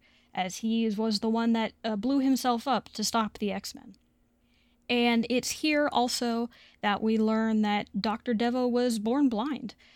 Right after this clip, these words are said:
Uh, but thanks to science, he is able to see in all sorts of ways, infrared,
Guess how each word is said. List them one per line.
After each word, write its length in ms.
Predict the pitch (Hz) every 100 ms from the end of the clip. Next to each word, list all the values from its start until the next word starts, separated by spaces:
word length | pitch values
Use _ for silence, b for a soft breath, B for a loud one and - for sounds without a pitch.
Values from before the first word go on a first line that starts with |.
| b b
Uh, 180 | 208
but 260 | 196 220 214
thanks 320 | 254 254 -
to 200 | - 254
science, 640 | 220 269 240 247 247 - -
he 220 | - 233
is 120 | 214
able 280 | 226 220 220
to 180 | - 226
see 520 | - 247 233 233 220
in 500 | 214 214 214 214 208
all 160 | - 233
sorts 300 | - 233 -
of 120 | 220
ways, 640 | 220 208 220 214 220 214 - -
infrared, 560 | 233 226 214 214 220